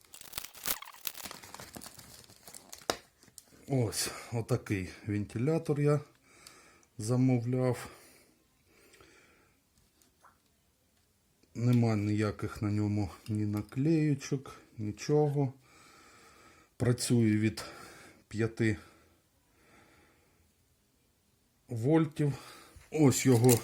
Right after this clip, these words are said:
розміри. Дванадцять на дванадцять. І висота з ніжками в нас,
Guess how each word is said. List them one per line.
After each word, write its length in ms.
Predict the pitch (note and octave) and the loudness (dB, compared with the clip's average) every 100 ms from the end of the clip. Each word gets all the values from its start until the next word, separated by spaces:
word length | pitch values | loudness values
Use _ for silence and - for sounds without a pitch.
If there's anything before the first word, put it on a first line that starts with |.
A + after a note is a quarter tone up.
| - | -2
розміри. 720 | B2+ C#3+ E3+ C#3+ D3+ D3 D3+ C#3+ - - - - - - _ - - - - - _ _ | 4 8 8 8 8 10 10 8 0 -18 -20 -12 -12 -12 _ -20 -20 -20 -20 -20 _ _
Дванадцять 1000 | G2+ A2+ C3 C#3+ D#3 D3+ - - G#2 - - - - - - _ _ - - - - - | -6 4 6 8 8 6 4 -2 -2 -6 -10 -18 -20 -20 -20 _ _ -20 -20 -20 -20 -6
на 200 | A2 B2+ | 2 2
дванадцять. 1040 | A#2 A#2 B2 G#2 F#2+ F#2 - - F#2+ - - - _ _ - - - - _ - | 4 4 4 4 0 -2 -4 -6 -6 -10 -10 -18 _ _ -20 -20 -20 -20 _ -2
І 320 | B2+ C#3 B2+ - - _ _ | 2 4 2 -2 -20 _ _
висота 800 | - A#2 B2 - B2 - C3+ A#2 - | -6 0 0 0 -4 0 2 4 0
з 180 | A2 G#2 | -6 0
ніжками 640 | B2+ C#3+ - - G#2+ G#2+ | 4 4 2 0 0 2
в 80 | G#2+ | 2
нас, 380 | A#2 A#2 - | 2 2 0